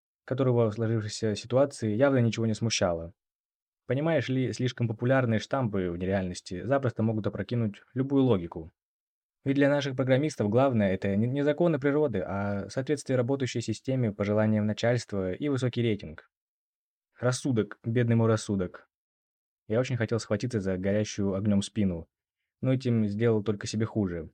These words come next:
Пришлось, э, браться за голову. Хотя она тоже болела, да. А навыки остались на старом месте? Как было и в прошлой твоей игре.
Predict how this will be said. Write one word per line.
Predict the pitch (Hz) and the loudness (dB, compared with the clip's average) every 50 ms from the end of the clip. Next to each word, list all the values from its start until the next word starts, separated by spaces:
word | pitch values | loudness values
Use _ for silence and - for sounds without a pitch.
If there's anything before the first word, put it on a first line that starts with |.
| _ _ _ _ _ _ _ _ | _ _ _ _ _ _ _ _
Пришлось, | - 107 - 113 110 104 95 - - | -10 -4 -2 0 0 0 -2 -6 -6
э, | 98 87 87 | -6 -6 -4
браться | 90 98 107 101 - - | -2 -2 -2 -2 -2 -2
за | 101 120 | -2 -2
голову. | 110 107 104 95 87 85 80 80 80 - _ _ _ _ _ _ _ _ _ _ _ _ _ _ _ _ _ _ _ _ _ _ _ _ _ _ _ _ | 0 2 0 0 0 -4 -6 -10 -14 -16 _ _ _ _ _ _ _ _ _ _ _ _ _ _ _ _ _ _ _ _ _ _ _ _ _ _ _ _
Хотя | - 127 123 139 | -6 -2 -2 0
она | 139 139 127 | 0 0 2
тоже | 143 156 139 123 | 2 2 4 4
болела, | 107 101 107 110 117 123 117 101 90 85 80 80 - - _ _ _ | 4 4 4 4 4 4 2 2 0 -2 -6 -8 -10 -14 _ _ _
да. | 101 104 104 95 87 80 80 - _ _ _ _ _ _ _ _ | -4 -2 -2 -2 -4 -6 -10 -16 _ _ _ _ _ _ _ _
А | 113 123 | 0 2
навыки | 143 147 139 131 131 117 | 2 2 2 2 2 0
остались | 104 - - 147 147 139 120 - | 0 2 0 -2 -2 -2 -4 -4
на | 113 | -6
старом | 104 - 117 117 113 | -2 0 0 2 2
месте? | 120 143 165 165 - - 90 82 90 - _ _ _ _ _ _ _ _ _ _ _ _ _ _ _ _ _ _ _ | 2 2 0 -2 -4 -6 -8 -8 -8 -12 _ _ _ _ _ _ _ _ _ _ _ _ _ _ _ _ _ _ _
Как | - 135 135 139 | -2 -2 -2 0
было | 139 131 170 160 | 0 2 2 2
и | 131 | 2
в | 131 | 0
прошлой | - 139 131 - 131 120 | -2 -4 -2 -4 -4 0
твоей | 123 127 131 131 | 2 2 4 4
игре. | 113 101 95 95 92 87 | 2 2 2 2 0 -2